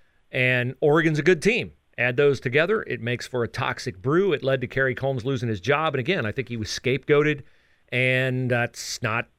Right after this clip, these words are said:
a fun position to be in if you're Kerry Combs. He gets paid a lot. I'm sure he'll deal with it,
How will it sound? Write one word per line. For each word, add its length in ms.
a 40
fun 320
position 440
to 100
be 220
in 100
if 140
you're 120
Kerry 260
Combs. 320
He 80
gets 160
paid 240
a 40
lot. 360
I'm 80
sure 200
he'll 120
deal 240
with 140
it, 180